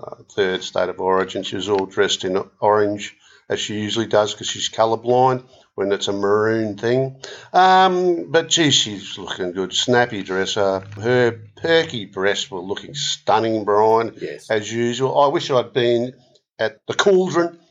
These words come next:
Speaker 1: I wish I was at Lang Park
Speaker 2: Yeah.
Speaker 1: to be there and cuddle up to her,
Speaker 2: Yep.
Speaker 1: but obviously I was in bed,
Speaker 2: Yeah.
Speaker 1: uh, 'cause I had covid again,
Speaker 2: Yeah.
Speaker 1: fourteenth time.
Speaker 2: Yep.
Speaker 1: But, gee, she looks gorgeous, Brian, for
Speaker 2: She
Speaker 1: a
Speaker 2: does.
Speaker 1: middle-aged woman who's, uh, got all that, uh, pressure on her.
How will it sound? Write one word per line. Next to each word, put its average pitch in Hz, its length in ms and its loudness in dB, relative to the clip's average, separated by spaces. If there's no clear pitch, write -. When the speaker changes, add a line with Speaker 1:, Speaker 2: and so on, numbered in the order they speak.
Speaker 1:
I - 40 -8
wish 135 220 -4
I - 20 2
was 120 240 4
at 120 160 -2
Lang 117 360 0
Park 113 460 2
Speaker 2:
Yeah. 82 420 -4
Speaker 1:
to 123 100 -2
be 120 300 2
there 117 360 2
and 101 140 -4
cuddle 107 340 0
up 107 180 0
to 123 100 -4
her, 117 80 2
Speaker 2:
Yep. 107 120 0
Speaker 1:
but 101 60 2
obviously 110 380 -2
I 98 60 0
was 95 200 -2
in 92 220 -6
bed, 110 340 0
Speaker 2:
Yeah. 82 220 -12
Speaker 1:
uh, 98 360 -2
'cause 104 280 -8
I 95 160 0
had 92 260 -4
covid 135 420 2
again, 139 460 2
Speaker 2:
Yeah. 78 320 -6
Speaker 1:
fourteenth 110 500 -2
time. 123 460 2
Speaker 2:
Yep. 87 160 -8
Speaker 1:
But, 110 140 0
gee, 147 260 2
she 107 220 -2
looks 92 260 -10
gorgeous, 104 420 -6
Brian, 113 480 2
for 107 120 -2
Speaker 2:
She 98 120 2
Speaker 1:
a - 20 -2
Speaker 2:
does. 98 360 0
Speaker 1:
middle-aged 110 600 2
woman 110 380 -2
who's, 101 380 -8
uh, 104 80 0
got 110 200 -4
all 107 260 -4
that, 95 260 -6
uh, 98 80 2
pressure 135 500 -2
on 131 120 4
her. - 160 -2